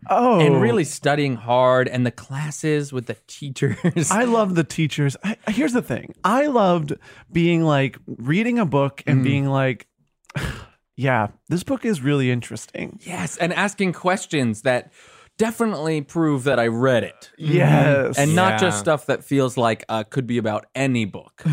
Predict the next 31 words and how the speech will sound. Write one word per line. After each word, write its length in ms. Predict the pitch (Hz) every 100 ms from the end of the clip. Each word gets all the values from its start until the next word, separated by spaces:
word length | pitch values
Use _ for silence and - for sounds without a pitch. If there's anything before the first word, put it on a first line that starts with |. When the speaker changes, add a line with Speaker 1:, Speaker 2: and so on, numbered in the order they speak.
| 135 143
Speaker 1:
<laughs> 280 | - 180 -
Speaker 2:
ever, 320 | 127 107 90
because 320 | 110 101 113
maybe 300 | 131 147 143
I 80 | 127
was 320 | 117 135 131
reading 300 | 117 113 104
it, 80 | 104
but 100 | 101
I 60 | 98
got 200 | 98 90
distracted 520 | - 113 104 107 101
by 160 | 98 95
the 160 | 101 -
unlimited 680 | 120 131 113 117 117 110 101
amount 280 | 101 98 98
of 80 |
media 400 | 107 110 107 98
there 160 | 92 95
is 140 | 92
to 80 | -
consume. 520 | 98 98 - 107 101 - _
Speaker 1:
Yeah. 580 | 135 135 127 117 113 120 -
To 120 | - 190
be 140 | 233
fair, 320 | - 165 151
I 80 | 131
was 160 | 131 107
bad 340 | 117 110 110 -
in 180 | 101
college. 560 | 101 - - - 127